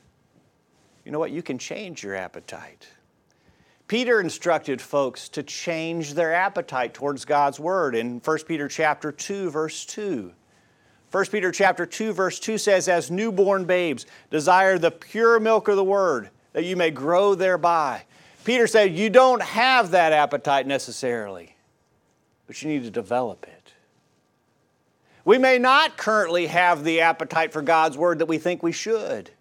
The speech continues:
as we do some self-reflection. We may, "God's word more than my necessary food." I, I wouldn't say that. That's not where I am. Guess what? You can be there. You can develop that appetite.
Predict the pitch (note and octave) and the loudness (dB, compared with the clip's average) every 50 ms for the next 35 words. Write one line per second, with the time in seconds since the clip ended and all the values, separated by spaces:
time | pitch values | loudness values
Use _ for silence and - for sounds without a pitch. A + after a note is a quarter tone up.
0 | _ - - D#3 - D3+ D#3 C#3+ C#3+ F#3 F3 E3 - D#3 C#3+ C3+ - E3 D#3+ D3 | _ -6 -6 -6 -4 -4 -4 -2 -2 -2 -4 -4 -4 -6 -8 -4 0 0 0 0
1 | - C#3+ C3 - - C3 B2 A2 - - - A2+ G2 - - _ _ _ _ _ | -2 -4 -8 -4 -4 -4 -4 -4 -6 -12 -16 -16 -18 -18 -20 _ _ _ _ _
2 | _ _ _ _ _ _ _ _ - - - - G3 B3 B3+ B3+ B3+ B3 A3 - | _ _ _ _ _ _ _ _ -20 -14 0 2 2 4 6 6 6 6 4 2
3 | - - _ - D3 D3+ C#3+ C#3+ C3 A2+ C3 C#3+ C#3+ C#3 C3+ C3+ C#3 C#3+ C3+ B2 | -4 -12 _ -2 0 2 2 2 0 -2 -4 -4 -2 -2 -2 -2 -2 -2 -2 -2
4 | C3 B2+ B2 A#2+ A#2+ B2 B2+ A#2+ - - A#2 - - B2+ A#2 A2+ A2 - C3 B2 | -4 -4 -4 -4 -4 -6 -6 -8 -8 -12 -14 -8 -6 -4 -4 -4 -6 -6 -6 -4
5 | B2 B2+ C3 C#3+ C#3 C3 C#3 D#3 D#3+ F3 E3+ F#3 F3+ D3+ C#3+ C3+ - - D#3 D3+ | -2 -2 -2 -2 -4 -2 -2 0 0 0 0 0 -2 -2 -4 -8 -6 -4 -4 -2
6 | D3 C#3 A2+ A#2+ B2 B2+ A2+ G2+ F#2+ - _ _ _ _ _ _ _ _ _ _ | -2 -2 -2 -2 -2 -2 -2 -4 -6 -10 _ _ _ _ _ _ _ _ _ _
7 | _ - D3+ E3+ E3 - F3 E3+ D#3+ D#3 D3 C#3+ C#3 C3 B2+ B2+ C3+ C#3 C3+ A#2+ | _ -2 -2 -2 0 0 0 0 0 2 2 2 2 2 2 0 -2 -4 -6 -8
8 | A2 G2+ G#2 _ _ _ _ _ _ _ _ _ _ _ - C#3 C3 - - B2+ | -8 -12 -14 _ _ _ _ _ _ _ _ _ _ _ -6 -6 -6 -6 -6 -6
9 | C#3 C3 G2+ - _ _ _ - A#2 A2+ - - - D3+ E3 G3 G#3 F3+ C3 A2+ | -4 -4 -6 -8 _ _ _ -12 -12 -12 -12 -14 -14 -12 -12 -10 -12 -10 -10 -12
10 | G2 E2 - D#2 C2+ C2 - - _ _ _ _ _ _ _ _ _ _ _ _ | -12 -12 -14 -20 -20 -20 -20 -20 _ _ _ _ _ _ _ _ _ _ _ _
11 | _ _ _ - D#3+ E3+ E3+ - - - F3+ G#3 A#3 A#3+ A3+ F#3+ F#3+ D#3+ D3 D3 | _ _ _ -4 -4 -4 -4 -6 -8 -6 -4 -4 -2 -2 -2 -2 -2 -2 0 0
12 | C#3 B2+ A#2 A#2+ - A2 G#2+ G#2 G2+ G2 F2+ - - E2 - - G2 D#2+ - - | 0 0 -2 -4 -4 -6 -6 -6 -8 -10 -12 -14 -18 -20 -20 -20 -20 -20 -20 -20
13 | _ | _